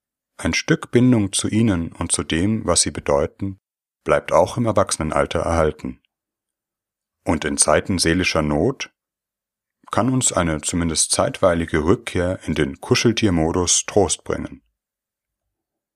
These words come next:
Sei es mit einem Kuschelkissen, Glücksbringer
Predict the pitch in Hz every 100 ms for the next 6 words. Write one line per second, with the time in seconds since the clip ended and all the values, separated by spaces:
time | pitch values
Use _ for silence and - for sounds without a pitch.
0 | _ _ _ - 87 87 82 - 80 78
1 | 73 73 - 127 113 - 101 - 92 85
2 | _ _ - 113 - - - 98 92 87